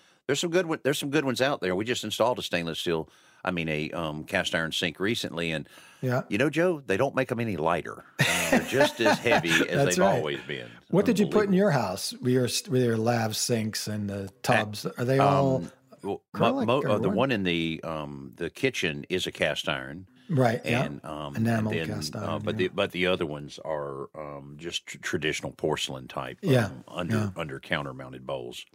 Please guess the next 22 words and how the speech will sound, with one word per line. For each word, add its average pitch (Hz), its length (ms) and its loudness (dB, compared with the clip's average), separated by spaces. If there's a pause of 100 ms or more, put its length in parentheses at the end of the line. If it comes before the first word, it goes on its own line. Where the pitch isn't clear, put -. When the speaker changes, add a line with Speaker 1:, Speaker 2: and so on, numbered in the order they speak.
(300)
Speaker 2:
Right, 139 280 2
good, 277 240 2 (120)
yeah. 226 160 -2 (140)
Speaker 1:
But, 67 180 -2
um, 67 320 -12
but, - 160 -6
you 92 60 -2
know, 76 140 -4
this, 76 280 -4
uh, 80 160 0
the, 92 260 -2
the, 101 180 -16
you 117 100 0
know, 95 80 0
ki-, - 180 -12
kitchen 147 320 -4
sink 143 300 -2
and 85 180 -2
bathroom 107 380 -2
sink, 110 220 -6
they, 107 140 0
they, 113 240 -4